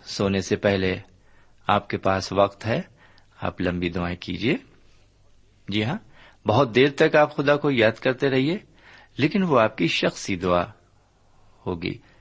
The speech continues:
لوگوں کے ساتھ جب آپ دعا کرتے ہیں، مجمع میں جب آپ دعا کرتے ہیں، مصیبت کے وقت جب آپ دعا کرتے ہیں، پریشانی میں جب آپ دعا کرتے ہیں، تو اس وقت آپ کی دعا مختصر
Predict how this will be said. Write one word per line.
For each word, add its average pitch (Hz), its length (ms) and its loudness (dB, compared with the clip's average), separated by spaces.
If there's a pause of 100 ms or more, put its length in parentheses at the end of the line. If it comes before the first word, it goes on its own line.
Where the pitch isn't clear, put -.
(360)
لوگوں 139 360 2
کے 185 140 2
ساتھ 143 240 2
جب 135 140 4
آپ 123 200 4
دعا 104 160 4
کرتے 95 360 -6
ہیں، 95 180 -6
مجمع 101 340 -2
میں 165 120 0
جب 127 120 2
آپ 117 220 4
دعا 101 180 4
کرتے 98 360 -4
ہیں، 95 160 -2
مصیبت 123 560 -2
کے 135 120 0
وقت 117 240 0
جب 117 140 2
آپ 104 200 2
دعا 104 160 6
کرتے 98 360 -6
ہیں، 95 180 -4 (500)
پریشانی 117 580 2
میں 151 120 -2
جب 131 180 4
آپ 120 220 4
دعا 107 180 4
کرتے 101 340 -4
ہیں، 101 220 -2
تو 101 180 -4
اس 95 80 -2
وقت 123 320 -6
آپ 92 220 -6
کی 101 100 -8
دعا 90 240 -2
مختصر 120 540 0